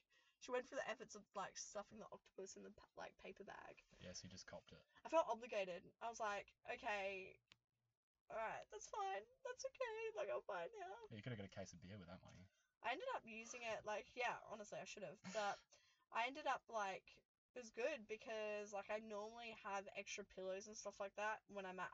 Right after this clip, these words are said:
Speaker 1: home. So when I was in this apartment, I was using, 'cause the pillows are normally not really, like, the way I like 'em, so I was actually using the
Speaker 2: Oh,
Speaker 1: octopus
Speaker 2: well,
Speaker 1: as, like, to sit up.
Speaker 2: it's,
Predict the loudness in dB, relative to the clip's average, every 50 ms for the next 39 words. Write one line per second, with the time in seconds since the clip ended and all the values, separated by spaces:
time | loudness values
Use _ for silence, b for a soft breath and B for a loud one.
0 | -6 -4 -2 -2 0 0 -2 -2 -4 -6 -6 -6 -6 -4 -2 -2 -2 -2 -4 -6
1 | -8 -10 -8 -8 -8 -8 -10 -8 -4 -2 0 0 0 -2 -4 -4 -4 -4 -4 -6
2 | -6 -8 -8 -8 -6 -6 -6 -6 -6 -8 -10 -12 b b b b b b b b
3 | b b _ _ -12 -10 -10 -8 -6 -6 -8 -8 -8 -6 -2 0 0 0 -2 -4
4 | -6 -6 -6 -6 -4 -6 -6 -6 -6 -6 -6 -6 -6 -8 -8 -6 -4 -4 -4 -4
5 | -6 -8 _ _ _ -10 -6 -2 0 0 2 2 0 0 -2 -2 -4 -4 -4 -6
6 | -6 -6 -6 -6 -4 -2 0 0 0 -2 -2 -2 -4 -4 -4 -6 -6 -2 2 6
7 | 8 10 10 8 8 4 2 0 -2 -2 -2 -2 -2 -2 -2 -2 _ _ -18 -16
8 | -10 -8 -4 0 2 4 4 4 2 -2 -10 -20 _ _ _ -10 -10 -10 -10 -10
9 | -12